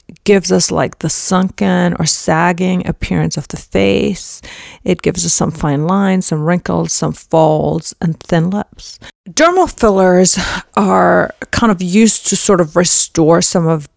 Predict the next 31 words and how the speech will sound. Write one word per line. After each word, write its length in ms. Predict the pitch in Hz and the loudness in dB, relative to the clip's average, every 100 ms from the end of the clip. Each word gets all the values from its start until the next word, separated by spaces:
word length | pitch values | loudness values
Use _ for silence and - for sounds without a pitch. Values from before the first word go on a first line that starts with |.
| _ - | _ -8
the 180 | 165 165 | -2 -2
volume 840 | - 143 139 156 202 269 320 311 - | 0 0 2 0 0 0 -2 -4 -2
and 220 | 180 170 | 0 0
thus 180 | 175 - | -2 -2
to 120 | 160 | -4
reduce 460 | 156 - 170 175 | -4 -2 -2 -2
the 180 | - - - | -4 -6 -6
appearance 840 | - - - 170 151 143 151 - | -6 -6 -4 -4 -2 -4 -6 -6
of 100 | - | -10
fine 600 | - - 151 143 147 147 - - - - | -6 -2 0 0 -2 -6 -8 -18 -18 -4
lines 400 | 160 151 160 156 | 0 0 0 0
and 160 | 147 | -2
wrinkles 760 | 143 147 - 143 147 151 156 - - | -2 -4 -2 0 2 0 -2 -6 -4
and 640 | 156 143 143 147 151 - - - | -4 -4 -6 -6 -8 -10 -10 0
reduce 440 | 180 170 160 - | 0 2 -2 -2
facial 400 | - 190 190 190 | 0 0 2 0
folds 580 | - - 180 170 180 165 - | -2 0 2 4 4 2 -2
and 340 | 202 190 190 | 0 0 0
to 100 | 247 | 0
also 500 | - 262 - 226 202 - - | 2 2 2 4 2 0 -4
create 320 | - 180 - | 0 2 2
structure, 1080 | - - - 175 156 - - 156 151 156 165 | -2 -4 -4 -4 -4 -6 0 0 2 -2 -4
framework, 640 | - 170 165 160 156 156 165 | -4 0 0 0 0 0 -2
and 160 | 143 | -4
volume 560 | 135 143 147 156 151 156 | 0 2 2 2 0 -2
to 180 | - 165 | -4 -4
both 520 | 156 151 156 - - | 0 0 0 -4 -6
the 100 | 175 | -6
face 540 | - - - 160 - - 202 | -6 -4 -4 -2 -6 -6 -6
and 260 | 170 160 | -4 -6
lips. 640 | - - - - - - | -4 -4 -6 -10 -20 -18